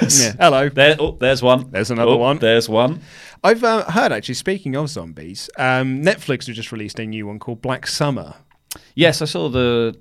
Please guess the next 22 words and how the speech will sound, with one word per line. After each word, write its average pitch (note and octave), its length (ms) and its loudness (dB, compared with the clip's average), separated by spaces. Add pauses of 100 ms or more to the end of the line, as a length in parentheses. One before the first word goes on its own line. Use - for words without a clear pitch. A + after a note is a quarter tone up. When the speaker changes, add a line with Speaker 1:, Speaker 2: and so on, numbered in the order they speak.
Speaker 2:
I - 40 -6
saw B2+ 200 -6
the G#2 100 -6
little F#2 340 -6
image F#2 260 -4
for E2 100 -12
that. E2 120 -4
I F#2 80 -4
haven't G#2+ 400 -4 (440)
looked G#2 280 -6
into G#2 260 -2
it - 60 -6
any F2+ 160 -2
deeper. E2 420 -8 (200)
Speaker 1:
Well, C#3+ 260 -2
Stephen D#3+ 420 -2
King A#2+ 400 -4
said F3+ 220 -2
it's F3 120 -8
excellent. G#2+ 480 -10
Speaker 2:
Oh, A3+ 360 -2
wow. A2+ 340 -2